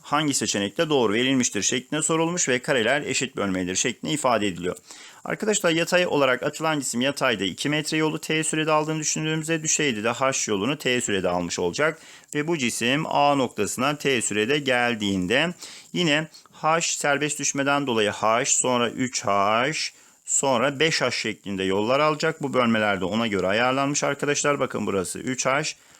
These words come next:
şurası beş H. Yani her bir T sürede düşeyde gideceği yol bu. Yatayda da sabit hızla hareket yaptığı için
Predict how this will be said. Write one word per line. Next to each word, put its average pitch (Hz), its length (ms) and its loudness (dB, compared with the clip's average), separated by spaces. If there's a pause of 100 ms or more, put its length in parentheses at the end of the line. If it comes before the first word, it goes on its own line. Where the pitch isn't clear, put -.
(140)
şurası 139 400 -2
beş 131 260 2
H. 90 240 -4 (300)
Yani 117 220 -2
her 143 300 0
bir 117 140 0
T 135 280 -4
sürede 113 460 -2
düşeyde 117 320 -2
gideceği 117 360 0
yol 143 240 2
bu. 104 180 0 (340)
Yatayda 185 460 0
da 175 120 2
sabit 160 400 0
hızla 143 160 -2
hareket 135 320 -2
yaptığı 107 300 0
için 143 360 -6